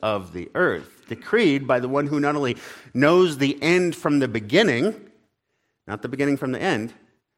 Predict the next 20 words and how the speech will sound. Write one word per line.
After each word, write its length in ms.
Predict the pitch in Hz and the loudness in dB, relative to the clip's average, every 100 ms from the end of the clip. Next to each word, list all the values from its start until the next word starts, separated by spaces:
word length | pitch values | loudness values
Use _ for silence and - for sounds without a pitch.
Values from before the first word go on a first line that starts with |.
| _ - | _ -6
but 120 | 120 | -4
the 80 | 139 | 0
end 160 | 165 | -2
from 180 | 160 147 | 0 0
the 80 | 135 | 0
beginning. 420 | 127 202 147 - - _ _ - | 2 2 2 -4 -18 _ _ -4
In 40 | |
fact, 300 | 127 180 - - _ _ _ _ | 0 0 -2 -14 _ _ _ _
he 100 | 180 | 2
has 100 | 170 | 2
declared 800 | 117 160 - 165 226 277 117 82 - _ | 2 -2 2 4 6 6 4 -2 -14 _
the 160 | 139 151 | -6 2
end 300 | 170 151 117 | 4 2 0
from 180 | 135 127 | -4 -2
the 100 | 110 | -2
beginning, 420 | 110 107 76 - - | -2 -2 -4 -12 -4
right? 340 | 127 226 269 - _ _ _ _ - | 0 0 -2 -10 _ _ _ _ -12
Isaiah 340 | 104 131 143 | -4 -2 -2
forty-six 480 | 143 160 156 185 - | 0 -2 -2 -4 -4
ten. 340 | 220 262 123 | 0 0 -2